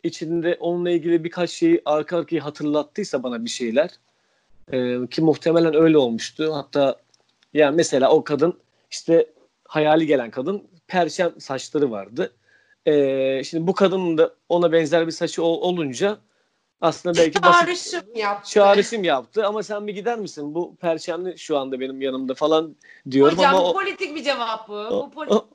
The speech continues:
Speaker 2: bir cevap. Bence bu, e, ten
Speaker 1: Yok.
Speaker 2: uyumu diye bir şeye inanıyor musun sekste?
Speaker 1: İnan-,
Speaker 2: Ben ten
Speaker 1: in-,
Speaker 2: uyumuna çok inanıyorum.
Speaker 1: tabii inanmaz mıyım? Her şeydir bence de.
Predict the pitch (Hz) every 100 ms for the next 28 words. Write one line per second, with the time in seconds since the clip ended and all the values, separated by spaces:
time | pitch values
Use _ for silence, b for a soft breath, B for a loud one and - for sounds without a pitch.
0 | _ 214 220 254 254 262 269 254 _ 247
1 | 240 233 _ _ _ _ _ _ - -
2 | - 277 277 180 170 - 254 254 - 262
3 | 240 254 226 254 254 _ 302 277 - 214
4 | 190 190 180 _ 226 - 214 214 247 226
5 | 440 208 330 - 440 - 190 170 160 151
6 | 120 117 147 127 113 113 135 175 175 139
7 | 139 165 - 131 113 113 110 110 107 107
8 | 101